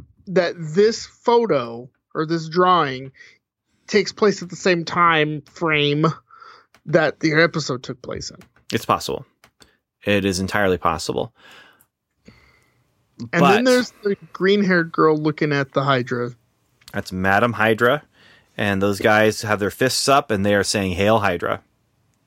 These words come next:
Speaker 1: They are.
Speaker 2: Yeah. But the Patriot, man.
Speaker 1: I, that's gonna be a full episode. Do you know that?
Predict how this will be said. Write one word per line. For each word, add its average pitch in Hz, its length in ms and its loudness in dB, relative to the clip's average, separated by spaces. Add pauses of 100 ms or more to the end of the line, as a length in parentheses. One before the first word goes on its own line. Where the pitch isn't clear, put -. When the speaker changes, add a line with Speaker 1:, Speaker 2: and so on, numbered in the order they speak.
(140)
Speaker 1:
They 120 160 -4
are. 117 320 -8 (380)
Speaker 2:
Yeah. - 220 -12 (1200)
But 120 100 -6
the - 80 -10
Patriot, 147 520 2 (1000)
man. 147 540 0
Speaker 1:
I, 214 140 2 (560)
that's 226 280 -2
gonna 294 220 0
be 190 140 -4
a 165 60 0
full 165 340 -2
episode. 147 460 -6
Do 156 80 -8
you 202 60 -4
know 220 220 2
that? 113 320 -10